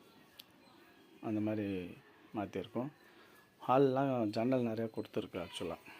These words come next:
இதுல மெயின் விஷயம் என்னன்னா, இந்த வீட்ல ஜன்னல் ப்ரொவிஷன் நிறையா இருக்கும். வென்டிலேஷன் எங்கெங்கெல்லாம் ஆப்ஷன் கிடைக்குதோ, அங்கெல்லாம்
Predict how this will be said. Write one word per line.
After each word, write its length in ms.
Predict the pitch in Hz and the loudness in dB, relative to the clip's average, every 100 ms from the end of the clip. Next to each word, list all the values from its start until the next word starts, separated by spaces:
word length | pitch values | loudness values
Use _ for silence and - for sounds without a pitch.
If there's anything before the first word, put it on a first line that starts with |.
| - - - - - - - - - - - - - | -20 -20 -20 -20 -20 -20 -20 -18 -18 -20 -20 -14 -4
இதுல 160 | 120 110 | 0 2
மெயின் 240 | 123 160 | 6 8
விஷயம் 300 | 147 151 135 | 8 6 4
என்னன்னா, 240 | 131 135 | 4 4
இந்த 140 | 139 131 | 4 4
வீட்ல 540 | 127 123 135 143 151 - - - - - 113 | 2 2 4 6 4 0 -12 -20 -10 -6 -2
ஜன்னல் 480 | 120 117 139 147 143 | 2 6 8 8 6
ப்ரொவிஷன் 420 | 123 123 117 147 | 6 6 6 6
நிறையா 300 | 117 110 113 | 6 4 4
இருக்கும். 260 | 110 107 - - | 4 0 -8 -4
வென்டிலேஷன் 560 | 113 120 127 117 117 110 | 0 4 6 6 4 4
எங்கெங்கெல்லாம் 600 | 117 135 127 127 123 120 | 4 4 6 8 8 6
ஆப்ஷன் 220 | 131 120 | 0 2
கிடைக்குதோ, 440 | 117 113 113 135 | 2 2 2 0
அங்கெல்லாம் 500 | 123 113 113 120 113 | 0 0 0 0 -4